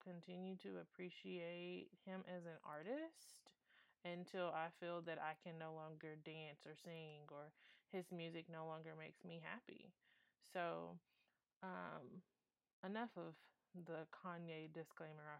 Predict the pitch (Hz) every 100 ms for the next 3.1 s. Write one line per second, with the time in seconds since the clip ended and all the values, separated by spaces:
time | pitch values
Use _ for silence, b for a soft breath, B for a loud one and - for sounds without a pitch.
0 | - 165 156 156 156 160 170 160 165 160
1 | 160 170 - - B B B B 190 185
2 | 226 220 - 175 185 170 160 151 151 151
3 | 147